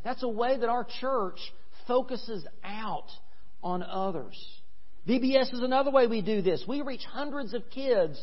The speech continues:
through Vacation Bible School, teaching them the truth of God's Word, seeing children come to faith in Jesus, changing families for eternity.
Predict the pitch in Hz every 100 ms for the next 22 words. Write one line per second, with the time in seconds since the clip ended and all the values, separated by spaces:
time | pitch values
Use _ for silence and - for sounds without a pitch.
0 | - - - 233 247 233 240 233 233 220
1 | 226 233 214 - 175 - 269 285 294 269
2 | 220 - 240 - 180 214 208 208 170 202
3 | 190 151 - - - 285 302 285 - 285
4 | 269 247 - 277 262 220 - 254 262 262
5 | - - - 247 170 254 262 202 - -
6 | 285 311 254 226 - 254 285 262 220 -
7 | - - - 254 240 - 247 285 302 240